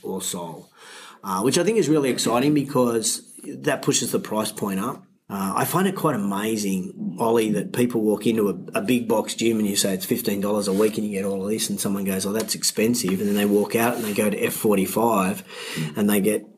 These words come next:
and they get quoted at F forty-five that might be fifty-five or sixty-six, and they go, "Oh, that's great value for everything you get. Yeah, I'll join here." And it's like, wow, like, the,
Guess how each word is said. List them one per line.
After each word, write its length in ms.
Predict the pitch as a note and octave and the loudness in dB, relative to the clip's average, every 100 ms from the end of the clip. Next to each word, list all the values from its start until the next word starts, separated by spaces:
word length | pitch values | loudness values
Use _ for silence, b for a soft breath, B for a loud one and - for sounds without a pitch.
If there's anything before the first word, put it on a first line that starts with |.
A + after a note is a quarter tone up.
| _ | _
and 140 | A#2 | -2
they 80 | A2 | 0
get 240 | G#2 F#2+ - | 0 -2 -4
quoted 360 | - A2 G#2+ | 0 2 4
at 100 | G2 | 4
F 80 | G#2 | 2
forty-five 600 | - G#2 G2 - G#2+ G#2+ | 2 2 2 2 2 2
that 140 | G2+ | 2
might 140 | F#2 F#2+ | 0 -2
be 60 | |
fifty-five 560 | - B2 - - G#2 G2 | 0 -2 -2 -2 0 0
or 60 | F#2+ | 0
sixty-six, 800 | - A2 - - - G#2+ - | 0 0 0 0 0 -2 -2
and 80 | G#2 | 0
they 100 | G2+ | -2
go, 180 | G2+ G#2 | -2 0
"Oh, 60 | A#2+ | 0
that's 180 | B2+ | 0
great 240 | - A2 B2 | 0 0 0
value 260 | A#2 A2 | 2 0
for 100 | G2+ G2+ | 0 0
everything 320 | F#2+ G2 G2 | 0 0 0
you 100 | G2 | 2
get. 240 | A2+ A#2 A#2+ - | 2 2 0 -6
Yeah, 160 | - A#2 | -2 0
I'll 140 | A#2+ | 0
join 280 | A2 A2+ G#2 | 0 0 0
here." 320 | B2 D#3+ - - B B B - | 2 0 -2 -10 B B B -4
And 100 | C3 | -2
it's 140 | B2+ | 0
like, 300 | B2+ B2+ - | -2 -2 -8
wow, 340 | D3 F3+ F#3 - | -2 0 0 -2
like, 260 | B2+ C#3+ - - | -4 -4 -6 -14
the, 260 | E3 C#3+ | -4 -4